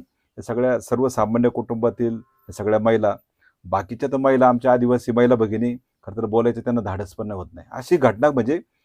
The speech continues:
ती घटना होऊन मला वाटतं चार दिवस झाले, परंतु त्याचं भीतीचं सावट अजून पण आहे.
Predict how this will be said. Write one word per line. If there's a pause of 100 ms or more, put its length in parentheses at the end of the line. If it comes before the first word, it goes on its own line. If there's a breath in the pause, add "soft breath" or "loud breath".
(400)
ती
घटना
होऊन
मला
वाटतं
चार
दिवस
झाले,
परंतु
त्याचं
भीतीचं
सावट
अजून
पण
आहे.